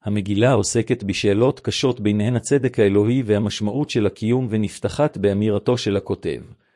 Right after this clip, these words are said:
שהכל הוא לא יותר מהבל הבלים. בספר נבחנת האמירה הקשה הזאת לפרטי פרטים, לצד תפיסות סבוכות אחרות.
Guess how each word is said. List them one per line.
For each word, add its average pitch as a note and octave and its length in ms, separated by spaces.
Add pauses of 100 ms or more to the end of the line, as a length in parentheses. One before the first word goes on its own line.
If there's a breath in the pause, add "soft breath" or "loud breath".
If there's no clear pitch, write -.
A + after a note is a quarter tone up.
(120)
שהכל C#3 580 (120)
הוא C3+ 180
לא C#3 160
יותר A#2 340
מהבל G2+ 380
הבלים. E2+ 520 (1000)
בספר G2+ 540
נבחנת A#2 560
האמירה G2 440
הקשה B2 360
הזאת A#2 380
לפרטי G#2 560
פרטים, F#2 560 (400)
לצד G#2 280
תפיסות C#3 580
סבוכות A#2+ 480
אחרות. F2 600